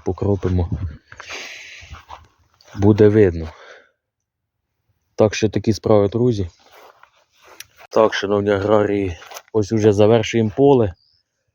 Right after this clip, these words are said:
Зараз ще одну заправку, бо на один прохід не хватить. Ще одну заправку зробимо. Про-, покропимо тут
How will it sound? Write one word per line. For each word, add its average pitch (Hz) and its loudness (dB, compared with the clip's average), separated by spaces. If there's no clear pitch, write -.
Зараз 98 2
ще - 2
одну 104 2
заправку, 107 0
бо 90 -6
на 92 -2
один 101 -2
прохід 104 -4
не 101 0
хватить. 92 0
Ще - 2
одну 104 4
заправку 123 2
зробимо. 95 -2
Про-, 107 4
покропимо 110 2
тут 139 -2